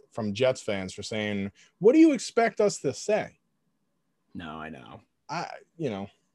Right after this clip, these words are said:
Speaker 1: whatever. We, we, you know, you could
Speaker 2: We have
Speaker 1: say what
Speaker 2: plenty
Speaker 1: you
Speaker 2: of time
Speaker 1: want.
Speaker 2: to talk about the Jets when draft season comes, 'cause I have a feeling they're gonna have the first pick. So we'll be talking about the Jets pretty much ad nauseum for the next four months.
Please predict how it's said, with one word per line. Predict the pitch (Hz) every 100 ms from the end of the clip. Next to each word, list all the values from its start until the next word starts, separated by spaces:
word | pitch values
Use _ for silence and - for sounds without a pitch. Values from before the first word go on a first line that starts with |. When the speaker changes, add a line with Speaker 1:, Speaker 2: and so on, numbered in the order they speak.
| _ _ _ _
Speaker 1:
whatever. | 110 85 85
We, | 98 120 110 98
we, | 98
you | 87 82
know, | - _ _
you | 113
could | 117
Speaker 2:
We | 190
have |
Speaker 1:
say | 117
what |
Speaker 2:
plenty | 113 180
Speaker 1:
you |
Speaker 2:
of | 190
time | 156
Speaker 1:
want. |
Speaker 2:
to | 139
talk | 139
about | 127 117
the |
Jets | 107 120 113 -
when | 110 101
draft | 95 113 104
season | - 95 95
comes, | 98 92 90
'cause | 101 104
I | 104 104
have | 104
a | 104
feeling | 127 123 113
they're | 107
gonna | 107
have | 104 95
the |
first | 101 110 98 -
pick. | 110 78
So | - 101
we'll | 107
be |
talking | 110 110 110
about | 110 101
the |
Jets | 95 104 98 - - - - _ _ _
pretty | 127 135
much | 120 113
ad | 117 123 113
nauseum | 117 117 117 101 87 87 - _ _
for | 120
the | 101
next | 95 95
four | - 113 101
months. | 107 90 87 -